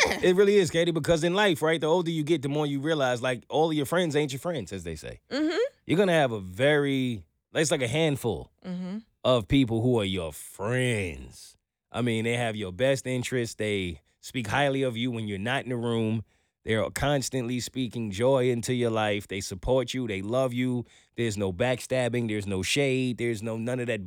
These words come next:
Speaker 2: bullshit. I feel like that really is a handful of people. And you have
Speaker 1: Mm-hmm.
Speaker 2: to genuinely, like,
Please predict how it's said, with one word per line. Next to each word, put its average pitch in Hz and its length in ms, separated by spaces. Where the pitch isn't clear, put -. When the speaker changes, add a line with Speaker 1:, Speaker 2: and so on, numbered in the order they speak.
Speaker 2:
bullshit. 135 640
I 147 100
feel 143 160
like 139 200
that 151 140
really 135 300
is 120 120
a 113 60
handful 135 540
of 117 80
people. 139 300
And 117 80
you 139 80
have 175 140
Speaker 1:
Mm-hmm. 165 160
Speaker 2:
to 85 60
genuinely, 147 760
like, 107 360